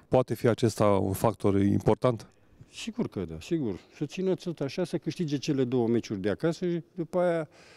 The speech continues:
Speaker 2: chiar dacă, dar nu cred că o să le pierdă pe amândouă la Galați. Dacă le-a câștigat pe amândouă de aici, nu cred.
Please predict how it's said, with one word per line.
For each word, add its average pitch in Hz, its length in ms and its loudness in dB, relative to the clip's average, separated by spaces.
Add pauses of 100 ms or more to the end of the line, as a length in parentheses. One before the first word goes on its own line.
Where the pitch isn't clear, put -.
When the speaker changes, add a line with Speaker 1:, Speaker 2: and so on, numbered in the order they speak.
(180)
Speaker 2:
chiar 160 200 4
dacă, 143 380 2
dar 127 200 0
nu 165 160 2
cred 107 240 -6
că - 80 -6
o - 20 -2
să 107 140 -6
le 98 100 -4
pierdă 98 300 -2
pe - 120 -6
amândouă 92 420 -2
la 87 100 -4
Galați. 87 480 -8
Dacă 110 260 -6
le-a 113 120 -4
câștigat 123 440 -6
pe - 80 -8
amândouă 113 460 -2
de 107 100 -4
aici, 120 160 -4
nu 120 140 -4
cred. 85 240 -10